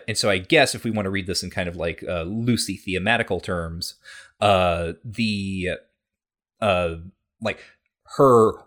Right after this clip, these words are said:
her blindness gets inverted, right? Like, uh,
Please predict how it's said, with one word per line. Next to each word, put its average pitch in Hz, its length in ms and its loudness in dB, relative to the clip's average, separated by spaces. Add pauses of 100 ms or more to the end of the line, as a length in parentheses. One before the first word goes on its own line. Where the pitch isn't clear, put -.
(460)
her 160 180 4
blindness 156 520 2
gets - 240 -4
inverted, 95 640 -4
right? 104 340 4
Like, 90 360 0 (500)
uh, 101 600 4